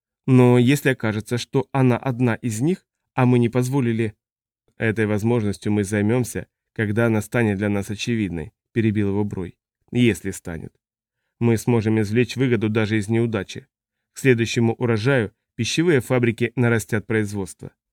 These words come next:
Это означает, что мы сможем отложить некоторые сложные политические решения,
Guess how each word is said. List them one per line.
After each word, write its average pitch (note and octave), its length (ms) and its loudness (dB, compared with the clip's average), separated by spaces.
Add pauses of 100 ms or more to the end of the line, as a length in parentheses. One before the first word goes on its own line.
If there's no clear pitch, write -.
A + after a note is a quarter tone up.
(360)
Это A#2+ 280 0
означает, A2+ 520 2
что - 200 -2
мы A#2 120 4
сможем A#2 460 0
отложить B2 520 -2
некоторые A2 540 0
сложные A2 460 0
политические G#2+ 720 -4
решения, G#2+ 520 -2